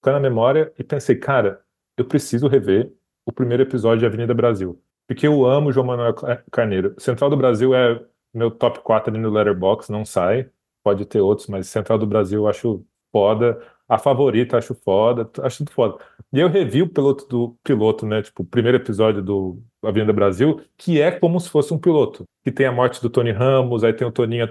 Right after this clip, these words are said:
o, o Tufão, o Toninho não, o Tufão atropelando ele,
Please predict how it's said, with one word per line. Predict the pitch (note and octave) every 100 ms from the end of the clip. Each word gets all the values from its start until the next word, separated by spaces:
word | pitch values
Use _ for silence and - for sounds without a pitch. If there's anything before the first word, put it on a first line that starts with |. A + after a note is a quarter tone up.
| -
o, | G#2 F#2 - _ _
o | A2
Tufão, | - A2+ - A#2
o | A2
Toninho | G2+ A2+
não, | G#2
o |
Tufão | G2 - - A#2+ A#2 -
atropelando | A2 A2+ - A2+ A2+ A2+ G#2
ele, | B2+ C3+ A#2 A#2 A2+